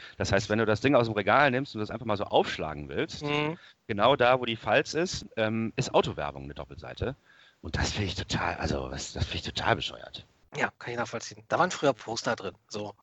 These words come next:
Speaker 1: Da waren früher Poster drin, ja, ist so. Und, äh, tatsächlich wird das auch, ich finde, das wird auch schwer zu argumentieren. Also entweder ich mache da ganz viel Werbung rein und kann den Preis dann drücken,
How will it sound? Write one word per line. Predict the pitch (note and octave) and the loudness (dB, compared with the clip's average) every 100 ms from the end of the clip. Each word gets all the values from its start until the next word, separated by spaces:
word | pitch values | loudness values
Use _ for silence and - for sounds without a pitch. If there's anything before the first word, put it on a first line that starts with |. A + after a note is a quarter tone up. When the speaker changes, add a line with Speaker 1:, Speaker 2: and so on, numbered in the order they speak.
| - - - - - - - - - | -20 -16 -14 -14 -14 -8 -8 -6 6
Speaker 1:
Da | - | 8
waren | - D#2+ | 8 4
früher | - G2 F#2+ | -2 -4 -4
Poster | - F2 - | -4 -6 -6
drin, | E2+ D2+ D2 | -6 -6 -6
ja, | D#2 | -2
ist | E2+ F2+ | -2 -4
so. | D#2 | -4
Und, | A2 B2+ - | -4 -4 -6
äh, | |
tatsächlich | A#2+ B2+ D3+ D3 C#3 | -4 -2 -2 -4 -6
wird | C#3+ | -2
das | D3+ - | 2 2
auch, | A#2+ | 2
ich | |
finde, | - C#3+ | 0 -2
das | C3+ | -2
wird | C#3+ | -4
auch | - | -4
schwer | - C3+ | 2 2
zu | - | 2
argumentieren. | G#2 A#2 A2 - B2 F2+ | 0 2 2 2 2 2
Also | D#2 F2+ - | 0 -4 2
entweder | B2+ G3+ - F2 D2+ F2 D3+ - | 4 4 2 0 2 2 0 -2
ich | G2 | 0
mache | G#2 | 2
da | G#2+ | 2
ganz | G2+ A2+ | 2 0
viel | - F#2+ | -2 2
Werbung | A#2+ C3 A#2 | 4 4 -2
rein | F2 F#2+ | -2 -2
und | F#2+ | -2
kann | G#2+ | -2
den | G2 | -4
Preis | F2+ A2+ - | 2 0 0
dann | F#2 | -4
drücken, | D#2 - C#3 F#3+ | -6 -4 -4 -4